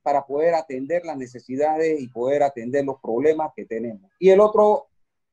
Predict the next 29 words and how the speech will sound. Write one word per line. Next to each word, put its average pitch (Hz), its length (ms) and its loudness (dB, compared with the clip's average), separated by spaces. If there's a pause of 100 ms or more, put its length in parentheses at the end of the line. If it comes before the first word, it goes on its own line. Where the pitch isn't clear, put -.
(180)
uno 196 200 0
por 165 160 -2
ciento 185 440 -4
que 160 80 -12
se 147 100 -14
acumula 143 440 -8
en 131 60 -8
el 120 80 -12
Fondo 131 220 -10
de 120 40 -6
Seguridad. 139 180 -2
Esas 185 140 -10
son 214 100 -2
las 180 180 -2
fuentes 190 380 -2
fi-, 147 200 -14
de 143 120 -6
financiamiento 135 640 -10
de 160 80 -2
suntra, 175 360 -8
como 135 160 -8
el 127 80 -8
país 135 300 -4
conoce, 160 400 -4 (480)
y - 80 -12
son 165 220 2
de 165 80 4
esos 170 280 0
fondos 180 640 0